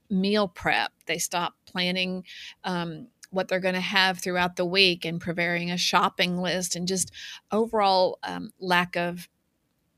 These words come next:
preparation in preparing food. They have a problem with remembering appointments. Um, it takes a lot of reminder notes, calendar memos, things like that.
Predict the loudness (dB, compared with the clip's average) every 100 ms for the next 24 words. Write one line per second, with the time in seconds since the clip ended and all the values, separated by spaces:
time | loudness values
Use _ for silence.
0 | -4 -4 0 4 4 4 0 -4 -6 -8
1 | -6 -4 -4 -8 -10 -4 -2 -2 -8 -10
2 | -14 -16 -18 -16 -16 -18 -8 -4 -2 -2
3 | -4 -2 0 0 -2 -2 -2 -2 0 2
4 | 0 0 0 0 -2 -6 -2 -2 -2 -6
5 | -10 -6 -4 -4 -8 -16 -20 -18 -10 -8
6 | -6 -8 -10 -8 -4 -4 -2 -4 0 2
7 | 2 0 -2 -2 0 0 0 -2 -4 -6
8 | -6 -6 -8 -4 -4 -2 -4 -4 -6 -6
9 | -6 -8 -6 -6 -6 -8 -6 -6 -6 -4
10 | -4